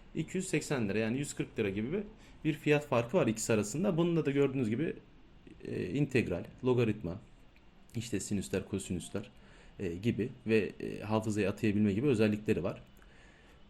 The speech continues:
İkisi de güneş enerjisiyle çalışıyor. İçinde pil var, bir tane A şeklinde bir pil, e,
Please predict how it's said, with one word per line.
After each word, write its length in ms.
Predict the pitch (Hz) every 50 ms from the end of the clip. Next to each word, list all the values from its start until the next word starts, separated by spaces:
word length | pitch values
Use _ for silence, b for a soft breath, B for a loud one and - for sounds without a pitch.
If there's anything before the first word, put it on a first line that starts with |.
| - - -
İkisi 340 | - 175 165 - - 233 190
de 120 | 196 202 220
güneş 340 | 165 170 170 180 185 -
enerjisiyle 640 | 165 151 156 151 143 131 - - - 139 120 104 - -
çalışıyor. 420 | - - 98 95 95 - - 156 143
İçinde 360 | 123 123 - 131 127 131 123
pil 200 | - 131 120 107
var, 180 | 104 123 147 120
bir 80 | 113
tane 200 | - 107 98 101
A 460 | 92 95 92 92 90 92 92 95 92
şeklinde 500 | 92 - - 90 - - 87 85 85 87
bir 80 | 87 90
pil, 200 | 85 - 170 185 190 - - -
e, 60 | -